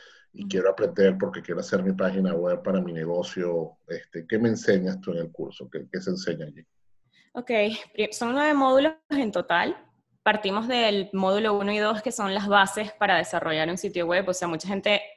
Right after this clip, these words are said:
Speaker 2: cree que armar un sitio web es meterse de una vez en la plataforma, cual sea que sea, y empezar a construir y hacer la web. Y la verdad es que hay que echar un poco para atrás y rebobinar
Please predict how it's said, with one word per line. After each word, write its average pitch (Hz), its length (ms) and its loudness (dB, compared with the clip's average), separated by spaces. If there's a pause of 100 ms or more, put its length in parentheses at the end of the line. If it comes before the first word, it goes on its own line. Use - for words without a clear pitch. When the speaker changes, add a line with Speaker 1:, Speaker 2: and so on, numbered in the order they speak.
(200)
Speaker 2:
cree 185 240 4
que 208 80 4
armar 175 200 4
un 190 100 -2
sitio 190 220 -2
web 185 140 4
es 196 160 -4
meterse 190 460 2
de 175 100 4
una 180 360 2
vez 196 120 -2
en 208 80 -4
la 208 120 -2
plataforma, 233 720 0
cual 170 140 -4
sea 170 260 -2
que 190 120 -12
sea, 254 340 -4 (420)
y 214 100 6
empezar 185 340 4
a 196 80 4
construir 208 560 0
y 214 60 6
hacer 185 260 2
la 170 180 0
web. 165 240 0
Y 165 40 -2
la 165 120 2
verdad 160 200 4
es 170 120 -8
que 208 80 0
hay 202 140 4
que 196 160 2
echar 185 240 -2
un 190 80 -2
poco 202 200 -2
para 170 180 2
atrás 185 260 0
y 220 40 0
rebobinar 175 600 2